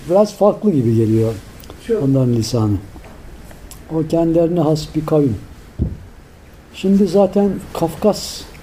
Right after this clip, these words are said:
Speaker 1: kavimleri hakkında ilginç ifadeler zaman zaman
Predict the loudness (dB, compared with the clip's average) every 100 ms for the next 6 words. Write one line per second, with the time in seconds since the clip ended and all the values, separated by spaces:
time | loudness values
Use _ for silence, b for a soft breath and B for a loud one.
0 | -8 0 2 2 2 2 2 0 0 2
1 | 0 -2 -12 -20 -20 -20 -20 -20 -18 -18
2 | -6 -2 0 0 0 -2 2 2 4 2
3 | 2 0 0 2 2 2 0 0